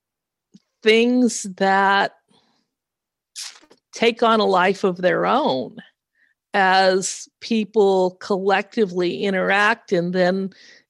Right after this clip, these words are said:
and then the people individually can't control them anymore. And so I just found that interesting, and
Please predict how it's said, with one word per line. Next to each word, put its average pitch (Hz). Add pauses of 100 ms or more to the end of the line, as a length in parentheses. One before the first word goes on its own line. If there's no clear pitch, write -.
and 190
then 208
the 208
people 196 (920)
individually 196
can't 180
control 185
them 185
anymore. - (640)
And 196
so 185
I 185
just 196
found 180
that 190
interesting, 175 (160)
and 180